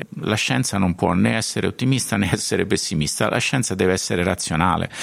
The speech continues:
deve dire quelle che sono e proclamare quelle che sono le evidenze scientifiche. Non si, quello si deve, si deve fare.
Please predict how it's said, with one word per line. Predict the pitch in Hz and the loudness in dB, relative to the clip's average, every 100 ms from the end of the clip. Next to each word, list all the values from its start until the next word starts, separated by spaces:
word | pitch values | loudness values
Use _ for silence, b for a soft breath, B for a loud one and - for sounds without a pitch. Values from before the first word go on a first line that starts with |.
| B B B | B B B
deve | - 98 104 | 4 4 6
dire | 113 127 - | 4 4 2
quelle | - 113 131 | 2 2 2
che | 107 95 | 2 0
sono | - 113 113 113 98 | 0 0 2 4 4
e | 95 | 2
proclamare | - 110 101 113 123 127 101 | 0 0 2 4 4 2 2
quelle | 101 92 | 2 2
che | |
sono | 95 113 104 | 0 0 0
le | 98 | 2
evidenze | 92 90 101 98 - | 2 2 0 0 -2
scientifiche. | - 95 82 107 87 90 90 | -2 -2 0 2 2 2 0
Non | 92 90 | 0 0
si, | - 95 90 90 98 98 - 101 - | 0 -2 0 -2 0 0 2 0 -2
quello | - 127 120 107 | 0 2 4 2
si | - | 2
deve, | 92 90 92 87 | 2 2 2 0
si | - | -2
deve | 92 92 - | 0 0 0
fare. | - 73 - | 0 0 -2